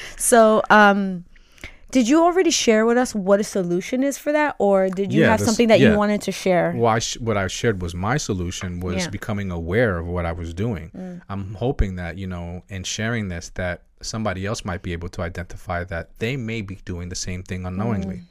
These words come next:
Speaker 1: Mm, yeah.
Speaker 2: Um, and it's worked for me. It's worked.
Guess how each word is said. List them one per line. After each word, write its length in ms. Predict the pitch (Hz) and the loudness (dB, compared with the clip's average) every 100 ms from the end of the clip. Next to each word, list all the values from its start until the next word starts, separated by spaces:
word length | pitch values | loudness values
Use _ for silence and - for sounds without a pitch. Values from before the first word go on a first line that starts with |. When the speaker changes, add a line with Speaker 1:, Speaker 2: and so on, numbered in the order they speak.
| _ | _
Speaker 1:
Mm, 60 | 190 | -16
yeah. 200 | 185 180 185 _ _ _ - | -14 -14 -16 _ _ _ -12
Speaker 2:
Um, 300 | 87 - - | -8 -8 -8
and 100 | 107 | -8
it's 160 | 101 - | -6 -2
worked 280 | 107 127 | 0 0
for 120 | - 85 | -4 -14
me. 140 | 82 | -12
It's 180 | 87 - | -14 -14
worked. 460 | 98 101 95 - | -8 -6 -8 -12